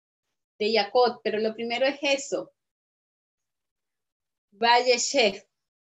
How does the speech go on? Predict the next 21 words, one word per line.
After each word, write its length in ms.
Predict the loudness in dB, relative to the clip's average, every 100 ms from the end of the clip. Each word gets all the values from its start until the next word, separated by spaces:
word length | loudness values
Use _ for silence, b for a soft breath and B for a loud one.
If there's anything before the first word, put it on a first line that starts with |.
| _ _ _ _ _ _ _ _ -8
Eh, 760 | -2 0 0 0 2 0 -2 -2
el 160 | 0
año 220 | 2 0 -2
pasado 340 | -4 -2 0
habíamos 440 | 0 0 -2 -4 -6
visto, 340 | -6 -6 -4
habíamos 380 | -2 -4 -6 -8
hablado 480 | -6 -2 0 2 4
algún 640 | 2 -2 -4 -6 -6 -8
tópico 640 | 0 0 0 -8 -8 -4
de 80 | -2
esta 340 | -4 -4 -6 0
parte 560 | 0 0 -2 -6 -6 -2
cuando 600 | -2 -2 -2 -2 -2 -8 _ _ _ _ -12
habíamos 280 | -8 -6 -4
hablado 380 | -2 2 2 2
de 100 | 0
ese 180 | 0
establecimiento 1300 | -6 -4 -4 -2 -4 -6 -8 -4 -4 -4 -2 0 0 -2
de 400 | -2 -2 -4 -10 _ -10
Jacob. 460 | -10 -6 -6 -8